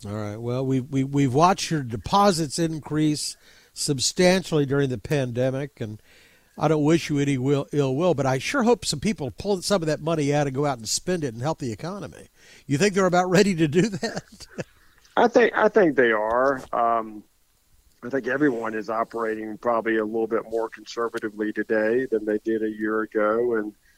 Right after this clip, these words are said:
Speaker 2: we're certainly seeing that with our commercial clients, that they're holding on to more cash, more liquidity than, than they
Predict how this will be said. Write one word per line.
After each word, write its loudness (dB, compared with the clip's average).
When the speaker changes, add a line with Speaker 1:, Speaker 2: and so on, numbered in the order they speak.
Speaker 2:
we're 0
certainly 4
seeing 2
that 2
with 2
our 4
commercial -4
clients, -4
that -4
they're 0
holding -2
on 0
to -10
more -2
cash, -2
more 0
liquidity -4
than, -4
than -6
they -4